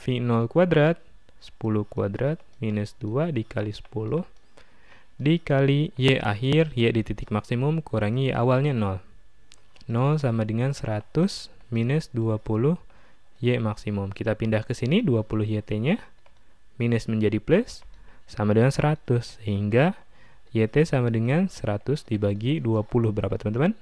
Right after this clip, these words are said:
Lima meter juga, gitu. Sama ya, cocok. Oke, ini kasus gerak vertikal ke atas. Sudah kita coba juga ya, gerak jatuh bebas, gerak vertikal ke bawah, dan gerak vertikal ke atas.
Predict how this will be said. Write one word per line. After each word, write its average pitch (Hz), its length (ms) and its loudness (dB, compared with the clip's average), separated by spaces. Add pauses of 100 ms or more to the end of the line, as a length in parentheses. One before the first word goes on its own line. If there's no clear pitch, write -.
(300)
Lima 123 400 0
meter 117 320 -2
juga, 110 320 -6 (160)
gitu. 110 480 -2
Sama 139 320 -2
ya, 175 240 -2
cocok. 113 360 -4 (1040)
Oke, 104 320 2
ini 202 480 8
kasus 160 480 4
gerak 117 320 4
vertikal 131 560 2
ke - 120 -4
atas. 98 440 -2
Sudah 117 160 2
kita 117 240 2
coba 113 240 4
juga 120 160 4
ya, 123 360 6
gerak 98 280 0
jatuh 101 320 2
bebas, 185 240 8
gerak 104 160 2
vertikal - 400 -4
ke - 40 -6
bawah, 147 160 6
dan 147 200 6
gerak 113 240 0
vertikal - 400 -2
ke - 80 -4
atas. 95 480 -2